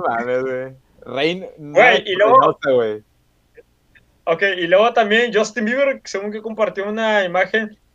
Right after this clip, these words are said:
Speaker 2: de unos huarquillos del Cebetis o no sé qué prepa, ¿de qué prepa fue? De que
Speaker 1: No
Speaker 2: hubo un
Speaker 1: mames, güey.
Speaker 2: huarquillo que se
Speaker 1: Déjalo busco, güey.
Speaker 2: Sí, eh, como que así, eh,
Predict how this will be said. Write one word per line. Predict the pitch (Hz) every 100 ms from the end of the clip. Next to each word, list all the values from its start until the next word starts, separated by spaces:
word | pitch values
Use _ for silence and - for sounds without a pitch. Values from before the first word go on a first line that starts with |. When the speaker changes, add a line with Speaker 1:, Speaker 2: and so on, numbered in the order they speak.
| -
Speaker 2:
de | 175 170
unos | 175 196 220 220 208
huarquillos | 180 170 147 185 208 226 208
del | 165 147
Cebetis | - 135 147 214 214 247 214
o | 208 180 170
no | 208
sé | 247
qué | 247 247 247 247
prepa, | 214 226 240 247 233 208 180 160 147 151 - _ _ _
¿de | 156
qué | 156 196
prepa | 214 214
fue? | - 196 190
De | 175
que | 170 160 160
Speaker 1:
No |
Speaker 2:
hubo | 110
un |
Speaker 1:
mames, | 110 113 127 131
güey. | 123
Speaker 2:
huarquillo | 117 110 -
que | -
se | - _ _
Speaker 1:
Déjalo | 113 123 156
busco, | 135 151 - 165
güey. | 143 113 110 _ - - _ _ _ _ _ _
Speaker 2:
Sí, | - 202
eh, | 208 170
como | 180 180 170
que | 170 160
así, | 156 170
eh, | 202 214 214 202 185 170 160